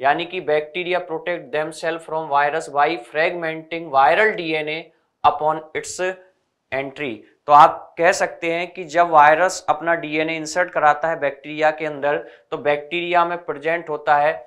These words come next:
एंजाइम endonuclease, और ये endonuclease उस वायरल जीनोम को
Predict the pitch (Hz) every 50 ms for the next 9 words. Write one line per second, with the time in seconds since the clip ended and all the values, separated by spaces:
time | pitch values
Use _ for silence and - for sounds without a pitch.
0 | - _ _ - 147 151 165 180 180 151 156 156 151 156 160 175 180 - _ -
1 | 135 143 151 156 151 156 170 160 151 143 135 131 - 156 151 156 143 120 95 -
2 | - _ _ _ - 127 139 160 170 165 - - 151 156 160 165 185 190 175 170
3 | 165 156 160 160 165 170 170 170 - - 180 175 - - - - - - 110 123
4 | 135 139 151 165 180 202 202 208 196 - - _ _ _ 117 113 110 135 156 165
5 | 180 190 196 190 185 185 165 160 160